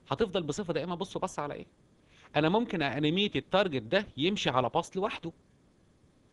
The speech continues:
والكاميرا تبقى باصه على الحاجه اللي انا عايزها. يبقى لما بقول الكاميرا بتاعت واحد قاعد في عربيه هتبقى فري camera، وانا بلف راسه حسب انا عايزه يبص على ايه.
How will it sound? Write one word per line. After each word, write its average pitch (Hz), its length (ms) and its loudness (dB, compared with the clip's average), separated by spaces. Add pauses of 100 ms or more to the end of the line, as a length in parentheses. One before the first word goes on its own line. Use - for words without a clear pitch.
والكاميرا 156 360 0
تبقى 117 220 -4
باصه 147 220 0
على 104 80 -4
الحاجه 127 200 -6
اللي 107 100 -6
انا 98 80 -8
عايزها. 85 200 -12 (180)
يبقى 143 140 0
لما 151 160 2
بقول 170 220 0
الكاميرا 143 480 0 (140)
بتاعت 135 420 -2
واحد 143 220 0
قاعد 131 160 -4
في - 100 -2
عربيه 139 420 -2 (200)
هتبقى 120 260 -6
فري 170 160 -6
camera، 160 360 -4 (300)
وانا 143 140 0
بلف 131 280 0
راسه 123 280 -6 (220)
حسب 127 280 -2
انا 110 140 -4
عايزه 120 260 -2
يبص 104 280 -4
على 80 200 -10
ايه. 80 180 -14